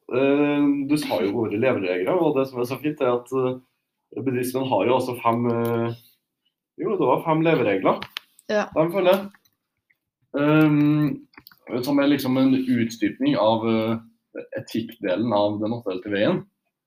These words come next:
Speaker 1: Eh, og der sier det, dem snak-,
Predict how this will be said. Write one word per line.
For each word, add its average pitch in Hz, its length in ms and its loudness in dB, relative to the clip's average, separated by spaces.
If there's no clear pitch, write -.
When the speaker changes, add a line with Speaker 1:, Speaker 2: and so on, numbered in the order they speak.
Speaker 1:
Eh, 127 720 2
og 131 680 2
der 120 280 4
sier - 680 -6
det, 104 260 -2
dem 123 140 2
snak-, 139 420 -4